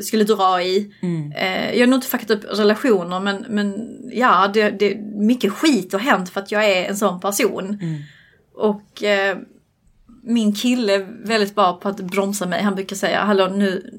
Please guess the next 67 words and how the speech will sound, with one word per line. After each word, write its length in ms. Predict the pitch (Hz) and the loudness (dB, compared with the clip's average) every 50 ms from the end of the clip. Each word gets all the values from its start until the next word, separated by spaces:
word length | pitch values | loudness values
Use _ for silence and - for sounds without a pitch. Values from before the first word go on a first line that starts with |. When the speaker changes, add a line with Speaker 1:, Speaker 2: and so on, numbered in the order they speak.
| - - | -6 -4
Speaker 1:
skriv 280 | - - - 254 208 202 | -2 4 4 6 6 4
inte 180 | 202 202 196 | 2 -2 -2
nu." 220 | 180 175 202 208 - _ _ _ - | -6 -6 -8 -8 -12 _ _ _ -2
Speaker 2:
Mm. 300 | 185 175 160 156 151 147 - _ - _ _ _ - | 0 0 0 0 -2 -6 -14 _ -20 _ _ _ -2
Speaker 1:
Och 80 | 254 | 0
jag 60 | 302 320 | 2 2
har 40 | 269 | 2
börjat 200 | 214 233 233 233 | 0 -2 -4 -2
lyssna 300 | 254 269 311 - - 254 | -2 -4 -4 -2 -2 -2
mer 120 | 262 277 262 | 0 2 2
och 60 | 254 | 2
mer 140 | 254 247 - | 2 2 0
på 100 | - 302 | 2 0
honom 280 | 311 277 233 196 185 | 2 2 0 -2 -2
faktiskt. 500 | 185 190 202 - - - - 214 - - | -4 -8 -10 -10 -12 -12 -12 -10 -10 -6
Speaker 2:
Mm. 340 | - 190 185 175 165 165 170 - - - _ _ _ _ _ _ _ - | -6 -4 -4 -4 -4 -6 -8 -14 -20 -20 _ _ _ _ _ _ _ -2
Speaker 1:
För 100 | - 254 | 0 0
att 100 | 208 208 | 2 2
jag 200 | 262 240 214 214 | 0 -2 -2 0
vet, 360 | 233 247 226 202 202 196 202 | 0 0 2 2 0 0 -2
jag 140 | 226 240 220 | -2 0 0
är 40 | 226 | 0
inte 380 | 247 254 - - 226 214 208 208 | -2 -4 -2 -2 0 2 2 0
mitt 200 | 214 214 208 208 | 0 -2 -4 -6
bästa 220 | - 208 208 - | -8 -8 -4 0
jag 180 | 208 208 190 180 | 0 2 2 2
i 40 | 190 | 0
de 180 | 202 185 180 | -2 -2 -4
situationerna. 640 | 180 - - 208 202 - 208 185 208 - - - 208 208 | -6 -10 -10 -10 -8 -6 -6 -6 -6 -8 -6 -6 -4 -2
Speaker 2:
Nej, 120 | 247 269 | 0 0
men 100 | 285 277 | 2 0
det 60 | 262 | 0
är 40 | 285 | 0
det, 80 | 233 285 | 0 0
Speaker 1:
Så 40 | 233 | 0
det 20 | |
är 40 | 208 | 2
Speaker 2:
den 100 | 196 - | 2 2
Speaker 1:
också 100 | 277 262 | 2 2
Speaker 2:
här 60 | 285 | 0
Speaker 1:
saker 120 | 226 240 262 | 0 0 0
Speaker 2:
tio, 80 | 226 247 | 0 0
Speaker 1:
jag 60 | 202 | 0
behöver 160 | 208 202 202 | 0 0 2
jobba 220 | 202 185 180 190 | 0 0 0 -2
med. 280 | 196 196 190 196 202 240 233 | -2 -2 0 -2 -2 -2 -2
Speaker 2:
men 140 | 262 262 285 | 0 0 0
en 120 | 302 277 | 0 -2
tio 300 | - 294 330 320 311 247 | -2 -2 0 0 0 0
sekunders 440 | 202 190 - - 156 135 147 139 143 | -2 -2 -4 -4 -6 -6 -6 -8 -6
regel 380 | 143 147 - - 165 - - | -8 -8 -8 -10 -14 -14 -10
kan 160 | - - 208 202 | -4 0 2 2
man 100 | 214 202 | 4 4
väl 100 | 202 202 | 4 2
ändå 120 | 196 180 | 2 2
ge 200 | 151 160 160 143 | 2 2 0 0
sig 120 | - - 147 | 0 -4 -6
själv. 280 | - - 156 - - | -4 -4 -4 -4 -2
Så 80 | - 214 | 0 2
här, 60 | 214 175 | 2 2
Speaker 1:
Mm. 100 | 165 - | 2 2
Speaker 2:
okej, 140 | - 185 180 | 2 0 2
när 100 | 196 202 | 4 4
man 100 | 208 208 | 4 4
känner 320 | 208 - 240 208 185 180 | 4 4 2 2 2 2
stress, 420 | 170 - - 220 220 226 - 208 - | 0 -2 -2 0 0 2 0 0 -4
press, 380 | - - 214 190 180 180 - | -4 0 2 2 2 0 -2